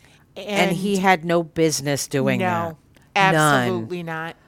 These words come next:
Speaker 2: Absolutely not. Now, my question is, were those Blackwater special ops people in that riot planning? Is, is that the four gentlemen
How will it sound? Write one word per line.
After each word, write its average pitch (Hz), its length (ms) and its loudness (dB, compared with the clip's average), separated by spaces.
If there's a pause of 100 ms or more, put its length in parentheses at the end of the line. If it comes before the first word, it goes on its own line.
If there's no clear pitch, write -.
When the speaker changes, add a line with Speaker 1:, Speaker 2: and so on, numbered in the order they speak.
(120)
Speaker 2:
Absolutely 180 640 -6
not. 170 280 -8
Now, 185 180 -4
my 175 300 -2
question 208 500 -6
is, 147 480 -10 (640)
were 214 160 2
those 208 300 -2
Blackwater 202 800 -2 (340)
special 202 480 -2
ops 170 680 -4 (420)
people 233 540 -4 (1000)
in 180 200 -6
that 156 200 -6
riot 170 500 -6
planning? 294 480 -12 (680)
Is, 180 400 -6 (260)
is 208 240 0
that 196 300 0
the 214 80 -6
four 202 480 -4
gentlemen 196 600 -6